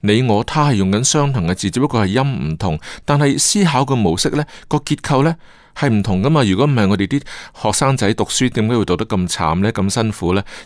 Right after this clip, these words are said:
因為個思考模式唔同咗啊。呃，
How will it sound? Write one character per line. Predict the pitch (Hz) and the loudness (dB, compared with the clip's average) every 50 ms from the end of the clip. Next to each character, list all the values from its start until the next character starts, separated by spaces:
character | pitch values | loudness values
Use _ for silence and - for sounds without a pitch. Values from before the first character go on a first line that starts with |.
| - | -2
因 | 196 202 | 0 2
為 | 190 147 | 2 2
個 | 127 135 | 2 0
思 | 127 - - 185 185 175 | 0 0 0 2 2 2
考 | 147 135 131 | 2 2 0
模 | 147 123 90 80 | 0 0 0 0
式 | - - | -2 -2
唔 | - 92 82 78 | 0 0 -2 -2
同 | 95 87 82 85 | -2 -2 -4 -4
咗 | - 92 85 95 | -2 -2 0 0
啊。 | 104 98 - - - - - - - | 0 0 -2 -4 -12 -18 -18 -16 -12
呃， | - - 95 92 90 82 85 85 | -6 -4 -2 -2 0 -2 -4 -6